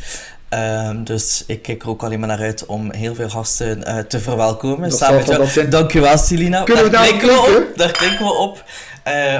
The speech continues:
Speaker 1: op onze nieuwe, we, ik mag nu zeggen, onze podcast,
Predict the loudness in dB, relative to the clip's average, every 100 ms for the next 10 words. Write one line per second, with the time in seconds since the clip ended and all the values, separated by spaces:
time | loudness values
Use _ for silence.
0 | -4 -4 -2 -2 0 2 0 -2 -10 -6
1 | -2 0 0 -4 -6 -8 -8 -12 -10 -6
2 | -6 -4 -2 -2 -4 -8 -4 -2 0 0
3 | 0 -2 -12 -2 -2 0 -2 -2 -2 -4